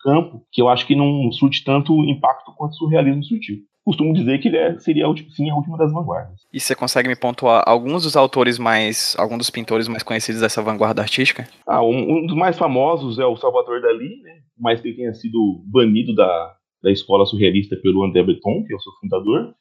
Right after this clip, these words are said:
Speaker 1: Temos o René Magritte, que é um pintor excepcional.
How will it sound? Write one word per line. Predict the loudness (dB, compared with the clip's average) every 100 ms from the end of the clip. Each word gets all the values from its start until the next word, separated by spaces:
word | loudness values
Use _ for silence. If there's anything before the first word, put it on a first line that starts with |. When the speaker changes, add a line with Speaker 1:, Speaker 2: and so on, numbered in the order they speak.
| _ -2
Speaker 1:
Temos | 0 2 2 2
o | 2 2 2
René | 2 2
Magritte, | 2 2 2 0 0 -6 -6
que | 0
é | 0 0 -2 -6 -8 -12 _ -4
um | -4
pintor | -2 0 2 2 0
excepcional. | -2 -2 0 0 2 4 4 2 0 -4